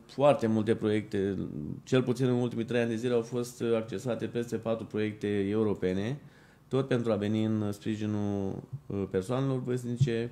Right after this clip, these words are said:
copiilor, persoanelor defavorizate sau persoanelor cu dizabilități. Uh, ar fi, uh,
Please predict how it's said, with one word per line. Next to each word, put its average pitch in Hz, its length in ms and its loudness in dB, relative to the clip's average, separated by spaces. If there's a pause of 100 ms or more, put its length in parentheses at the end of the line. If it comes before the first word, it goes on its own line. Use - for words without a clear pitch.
copiilor, 117 640 0 (440)
persoanelor 117 380 0
defavorizate 117 760 0
sau 104 460 -2
persoanelor 101 380 -2
cu 101 60 -6
dizabilități. 95 680 -4 (480)
Uh, 101 200 -2
ar 110 100 4
fi, 117 160 -6 (220)
uh, 113 180 2